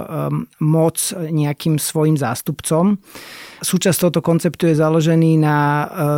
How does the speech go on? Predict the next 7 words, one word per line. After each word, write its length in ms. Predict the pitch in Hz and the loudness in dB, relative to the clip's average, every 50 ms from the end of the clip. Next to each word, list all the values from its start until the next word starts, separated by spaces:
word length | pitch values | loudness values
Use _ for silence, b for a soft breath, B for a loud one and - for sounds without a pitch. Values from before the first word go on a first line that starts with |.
| 147 | 2
zodpovednosti 960 | 147 165 160 - - - 196 175 170 160 147 160 160 147 - - - 170 160 - | 2 2 0 0 0 0 2 2 4 4 4 2 2 2 0 0 0 0 0 0
tých, 320 | - 170 165 170 139 - - | 0 2 2 2 0 -2 -4
ktorým 280 | - 170 160 160 160 | -2 0 2 2 2
tá 160 | 151 - 156 156 | 2 2 2 0
moc 160 | 156 151 139 | 2 0 0
bola 240 | 147 160 151 139 143 | 0 0 0 0 0
odovzdaná. 560 | 147 160 156 147 135 135 123 123 123 120 | 0 0 0 0 0 0 -2 -2 -2 -4